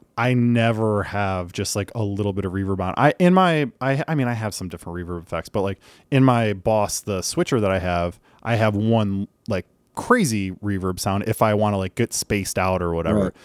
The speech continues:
Speaker 1: But I don't ever use just, like, reverb on my
Speaker 2: That's so
Speaker 1: guitar.
Speaker 2: funny.
Speaker 1: When I'm recording, like, the song that I just finished mixing, I'll often automate a bunch of reverb on the guitar, but that's just, like, punctuate parts or,
Speaker 2: It's
Speaker 1: like, move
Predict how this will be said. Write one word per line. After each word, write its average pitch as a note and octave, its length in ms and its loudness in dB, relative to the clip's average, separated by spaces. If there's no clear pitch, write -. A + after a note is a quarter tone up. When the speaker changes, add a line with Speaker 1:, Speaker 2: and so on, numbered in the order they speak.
Speaker 1:
But A2+ 120 0
I A#2+ 160 4
don't A#2 380 2
ever A#2 540 2
use G#2+ 380 0
just, - 240 -2
like, F#2 320 -2
reverb G2+ 480 0
on F2+ 80 0
my F#2 80 -2
Speaker 2:
That's F#2+ 120 0
so D3 80 6
Speaker 1:
guitar. - 80 4
Speaker 2:
funny. C#3+ 240 0
Speaker 1:
When C3 140 4
I'm A#2+ 120 4
recording, C3 680 2
like, A2+ 140 0
the A2+ 80 0
song A2+ 260 4
that A#2 80 4
I A2+ 60 2
just G#2 180 -2
finished G#2+ 220 -2
mixing, A2 440 -2
I'll A2+ 180 4
often G#2+ 600 2
automate G2+ 400 0
a - 40 -8
bunch G#2+ 340 0
of F3 100 2
reverb F#2+ 400 -2
on F2 100 -6
the F2+ 60 -8
guitar, F#2+ 280 -4
but F#2+ 140 -4
that's C3+ 200 4
just, - 180 -4
like, A2 180 -4
punctuate A2+ 560 -2
parts A2+ 460 0
or, G#2+ 40 0
Speaker 2:
It's G2+ 80 0
Speaker 1:
like, F#2+ 120 0
move A#2 60 2